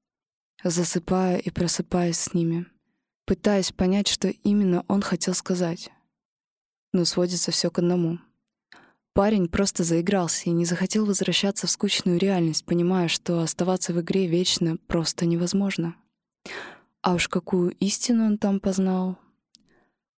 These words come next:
Впрочем, это не мое дело.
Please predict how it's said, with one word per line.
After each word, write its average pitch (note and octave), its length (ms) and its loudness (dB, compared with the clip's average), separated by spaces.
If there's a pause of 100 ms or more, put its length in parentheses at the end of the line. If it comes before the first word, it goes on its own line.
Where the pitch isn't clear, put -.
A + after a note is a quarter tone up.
(140)
Впрочем, F#3 920 0
это G#3 260 0
не F#3 100 4
мое G3 280 2
дело. F3 460 0